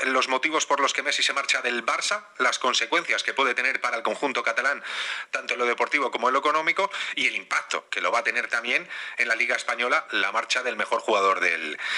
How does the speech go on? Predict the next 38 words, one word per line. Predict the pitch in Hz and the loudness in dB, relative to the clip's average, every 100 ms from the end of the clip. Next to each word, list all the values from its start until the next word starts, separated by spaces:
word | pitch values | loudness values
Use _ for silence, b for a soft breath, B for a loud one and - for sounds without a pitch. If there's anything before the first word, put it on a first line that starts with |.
| B - | B -2
del | 123 | -2
mundo. | 151 180 98 B B B | 0 0 0 B B B
Y | - 123 | -2 0
ahora | 160 | 2
se | 160 180 170 170 | 4 6 6 4
abre | 170 185 | 2 2
el | |
debate, | 143 156 202 | 2 2 2
entre | 113 143 | 0 0
otras | 160 147 | 0 0
cosas, | - 160 196 214 - _ _ _ - - - | 0 2 2 -2 -8 _ _ _ -20 -12 -10
de | 110 113 | -2 0
dónde | 123 165 | 2 2
va | 175 | 2
a | |
jugar | - 135 117 | 2 4 4
Messi | 113 107 113 | 2 -2 0
la | 101 | 0
próxima | 104 107 110 104 98 95 | 0 0 0 0 0 0
temporada, | 101 92 143 175 95 B B B B | -2 0 2 2 0 B B B B
porque | - - 123 | -2 2 2
desde | 120 117 | 0 0
hoy | 139 | 2
los | 170 | 2
grandes | 139 147 143 | 2 2 0
clubes | - 143 135 | 0 0 2
de | |
Europa | 143 156 175 | 0 0 0
saben | - 165 113 - - | 2 2 0 -6 -6
que | 113 | 0
Messi | 123 127 | 2 2
está | 127 127 | 2 0
en | 127 | -2
el | 120 | 0
mercado | 120 - 170 208 226 | 0 2 2 2 0
y | - | 2
ahora | 113 117 | 2 2
mismo | 131 147 160 | -2 0 0